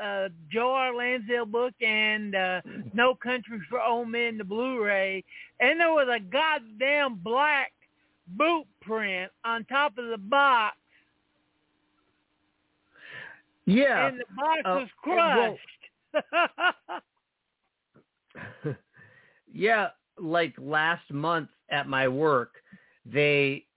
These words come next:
Speaker 2: they paid to have the, all of the doorways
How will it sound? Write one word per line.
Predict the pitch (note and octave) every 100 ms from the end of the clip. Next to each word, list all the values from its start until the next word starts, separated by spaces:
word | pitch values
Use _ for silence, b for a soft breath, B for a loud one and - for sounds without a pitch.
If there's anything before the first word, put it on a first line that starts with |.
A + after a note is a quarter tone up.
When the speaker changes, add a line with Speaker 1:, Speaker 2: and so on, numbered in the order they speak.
| _ _
Speaker 2:
they | B2+ C#3+
paid | C3 C#3 D3+ D3+ C3
to | C3
have | C3 C3+ C3 B2
the, | A#2+ A2+ G#2+ G2 - -
all | B2+ C3+ C3+
of | A#2+ A2+
the | G#2 F#2+
doorways | B2 B2 C3 C3 C#3 C#3+ C#3+ C#3+